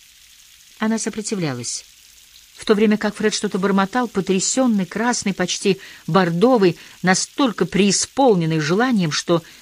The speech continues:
его улыбка стёрлась, уступив место злобному оскалу. Это произошло столь внезапно, что Эдме,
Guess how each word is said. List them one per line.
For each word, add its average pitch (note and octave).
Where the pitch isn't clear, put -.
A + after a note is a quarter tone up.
его G3+
улыбка A3
стёрлась, F#3
уступив E3+
место E3
злобному D3+
оскалу. C#3+
Это E3+
произошло E3
столь D#3+
внезапно, D#3+
что -
Эдме, F#3